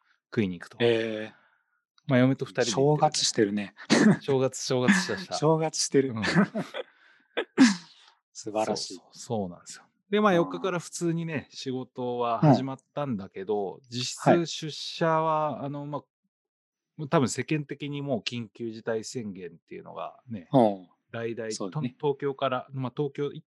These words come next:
Speaker 1: 都三県だっけ？この辺りから発令されて、
Speaker 2: うん。
Speaker 1: 出社三割と、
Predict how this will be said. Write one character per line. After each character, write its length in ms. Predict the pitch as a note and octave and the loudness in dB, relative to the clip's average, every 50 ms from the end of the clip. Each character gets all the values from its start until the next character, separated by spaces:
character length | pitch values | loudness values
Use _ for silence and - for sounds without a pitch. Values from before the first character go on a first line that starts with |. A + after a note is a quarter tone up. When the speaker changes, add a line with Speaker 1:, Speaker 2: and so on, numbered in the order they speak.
| _ | _
Speaker 1:
都 80 | - A#2 | -6 -6
三 240 | G#2 - A#2+ A2 G2+ | -4 -4 -6 -8 -8
県 160 | - F#2+ E2+ | -10 -14 -18
だ 60 | D#2+ | -18
っ 40 | - _ | -20 _
け？ 160 | _ D3+ - _ _ _ _ _ _ | _ -16 -16 _ _ _ _ _ _
こ 120 | _ C#3 | _ -4
の 60 | C3+ C3 | -4 -2
辺 260 | C3 - C#3 A#2+ G#2+ | 2 6 6 6 6
り 60 | F#2+ | 4
か 80 | - D2+ | 0 -8
ら 140 | C#2+ C#2+ - - - _ _ _ _ _ _ _ _ _ _ _ _ _ | -16 -20 -20 -20 -20 _ _ _ _ _ _ _ _ _ _ _ _ _
発 360 | - - A#2+ - - - B2 | -10 -8 -8 -8 -6 -8 -6
令 180 | A2 A#2 A2+ G#2+ | -4 -4 -4 -4
さ 160 | - - A2+ | -6 -8 -10
れ 120 | G#2+ G#2 | -10 -10
て、 340 | G2 _ - A#2 G#2+ F#2 E2+ | -12 _ -10 -8 -8 -8 -10
Speaker 2:
う 60 | D#2+ | -12
ん。 20 | - | -14
Speaker 1:
出 220 | - - - C3+ | -12 -8 -8 -8
社 760 | C3 - - - - - - D#3 D3 D3 D3 D3 D3+ D3 C#3 - - | -8 -10 -12 -16 -14 -6 -4 -2 -2 -2 -4 -6 -10 -12 -14 -16 -16
三 340 | - - - D#3 D3 C3+ | -12 -6 -4 -2 0 0
割 240 | A#2 G#2 F#2+ F#2+ F#2 _ _ _ _ _ _ _ _ | 0 0 -2 -6 -10 _ _ _ _ _ _ _ _
と、 180 | - B2 F#2 | -8 -8 -8